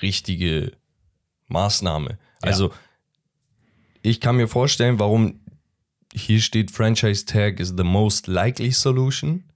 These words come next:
Speaker 2: Mhm.
Speaker 1: also die wahrscheinlichste Lösung. Ähm, liegt bestimmt ganz klar daran, dass er sich denkt, ey, seien wir mal ehrlich, es gibt bessere Teams als Jacksonville, egal ob ich hier gedraftet wurde oder nicht.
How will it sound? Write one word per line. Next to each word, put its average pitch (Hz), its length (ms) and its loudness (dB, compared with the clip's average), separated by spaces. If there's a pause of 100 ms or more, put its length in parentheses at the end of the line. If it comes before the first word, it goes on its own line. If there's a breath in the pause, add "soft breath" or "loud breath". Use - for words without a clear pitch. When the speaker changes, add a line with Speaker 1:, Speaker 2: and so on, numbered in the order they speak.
(160)
Speaker 2:
Mhm. 95 180 -4
Speaker 1:
also 92 220 0
die 87 320 -2
wahrscheinlichste 101 720 0
Lösung. 117 440 0 (840 loud breath)
Ähm, 82 480 -2
liegt 92 300 -6
bestimmt 110 320 0
ganz 110 260 -2
klar 104 180 2
daran, 101 260 2
dass 95 200 0
er 95 60 0
sich 90 200 -2
denkt, 98 240 -2
ey, 95 300 -2 (480)
seien 90 180 -2
wir 95 80 2
mal 85 160 0
ehrlich, 117 400 0
es - 120 -8
gibt - 120 -12
bessere 92 300 -2
Teams 107 240 -2
als 82 240 -4
Jacksonville, 90 480 0
egal 87 260 0
ob 90 120 -2
ich 87 100 -8
hier 87 100 -4
gedraftet 90 540 -2
wurde 82 140 -2
oder 78 200 -2
nicht. 107 420 0